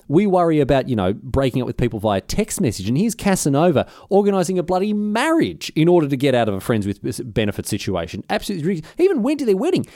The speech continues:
He's there at the wedding. Uh, you know, he seemed to find the whole thing hilarious. I mean,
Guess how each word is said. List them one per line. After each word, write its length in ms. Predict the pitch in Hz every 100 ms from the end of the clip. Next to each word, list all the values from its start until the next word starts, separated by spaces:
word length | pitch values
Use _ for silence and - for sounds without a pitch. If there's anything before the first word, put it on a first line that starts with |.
| -
He's 200 | 233 233
there 160 | 359 330
at 100 | 202
the 60 |
wedding. 280 | 196 302 185 - _ -
Uh, 40 |
you 180 | 185 220
know, 80 | 196
he 140 | 240
seemed 180 | 294 302
to 60 |
find 200 | - 139
the 60 | 98
whole 260 | - 156 143
thing 200 | 110 90
hilarious. 880 | 113 117 123 170 113 - 147 - -
I 40 |
mean, 240 | 135 120